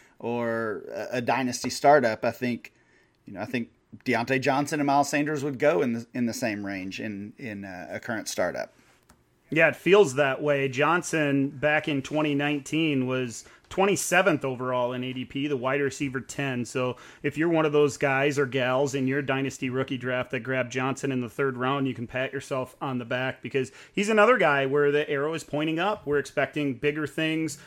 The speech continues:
Speaker 2: in twenty twenty-one than we've even seen to this point. And, and maybe even beyond that, once, once Juju moves on, we'll see what happens with the quarterback position. There are things to be excited about with De-, Deontay Johnson, both as a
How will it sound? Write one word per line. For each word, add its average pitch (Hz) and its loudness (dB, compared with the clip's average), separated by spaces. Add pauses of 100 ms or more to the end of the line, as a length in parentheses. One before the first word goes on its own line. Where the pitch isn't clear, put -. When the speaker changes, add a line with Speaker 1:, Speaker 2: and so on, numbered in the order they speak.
(180)
Speaker 2:
in 156 2
twenty 160 0
twenty-one 160 2
than 147 2
we've 147 -2
even 147 -2
seen 160 -2
to 147 -4
this 143 -2
point. 175 0
And, 135 -4
and 151 0
maybe 170 4
even 170 2
beyond 160 6
that, 135 0
once, 147 -2 (200)
once 151 2
Juju 151 -2
moves 151 0
on, 160 6
we'll 131 0
see - -4
what 139 0
happens 139 2
with 131 -4
the 131 -8
quarterback 185 2
position. 139 -2 (240)
There 190 10
are 208 10
things 208 6
to 180 -6
be 170 4
excited 156 2
about 139 0
with 127 -2
De-, 139 -10 (500)
Deontay 143 0
Johnson, 147 2
both 147 0
as 143 4
a 139 2